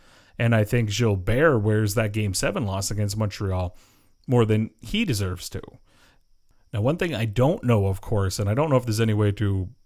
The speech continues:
find out, is how Gilbert was treated by Boston fans after, like, his time was done, right? That seventy-nine, um, he, the next season, or eighty eighty-one, he was,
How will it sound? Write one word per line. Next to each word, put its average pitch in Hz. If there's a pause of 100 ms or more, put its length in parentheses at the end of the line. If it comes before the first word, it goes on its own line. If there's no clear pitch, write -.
(140)
find 110
out, 123 (300)
is 123
how 156
Gilbert 139
was 110
treated 143
by 107
Boston 110
fans 98 (840)
after, 101 (140)
like, 101
his 95 (140)
time 104
was 95
done, - (500)
right? 113 (180)
That 120
seventy-nine, 113 (220)
um, 98 (380)
he, 113 (340)
the 117
next 117
season, 131
or 98
eighty 120
eighty-one, 117
he 104
was, 101